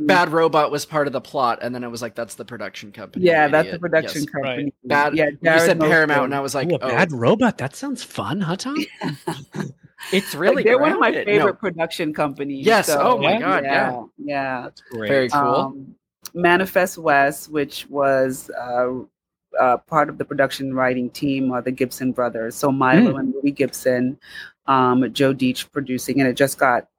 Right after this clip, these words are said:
Speaker 1: purchased by Goldwyn, so that should be out
Speaker 2: Cool.
Speaker 1: somewhere
Speaker 3: It's a
Speaker 1: soon.
Speaker 3: small little outfit.
Speaker 1: You know, tiny, tiny. Um, commercially, I'm doing, doing really well. I have a couple of things running.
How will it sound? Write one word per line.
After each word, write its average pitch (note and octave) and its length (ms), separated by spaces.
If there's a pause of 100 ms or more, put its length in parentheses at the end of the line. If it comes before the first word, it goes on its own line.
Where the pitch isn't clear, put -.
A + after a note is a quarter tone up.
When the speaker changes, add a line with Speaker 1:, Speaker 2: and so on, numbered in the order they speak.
Speaker 1:
purchased C#3 460
by B2+ 120
Goldwyn, B2+ 600
so B2+ 600
that B2 220
should C3 220
be B2 480
out B2 160
Speaker 2:
Cool. A2 280
Speaker 1:
somewhere B2 320
Speaker 3:
It's - 200
a B2+ 40
Speaker 1:
soon. B2+ 80
Speaker 3:
small B2 340
little A#2+ 220
outfit. B2 420 (340)
Speaker 1:
You B4+ 100
know, F#3 320 (100)
tiny, - 560 (600)
tiny. A#2+ 480 (480)
Um, D#3+ 800 (540)
commercially, G3+ 800
I'm E3 160
doing, E3+ 500 (120)
doing E3+ 240
really D#3+ 240
well. D3 280
I C#3+ 60
have D#3+ 160
a D3+ 60
couple D3 280
of C3 100
things C#3+ 280
running. C3+ 720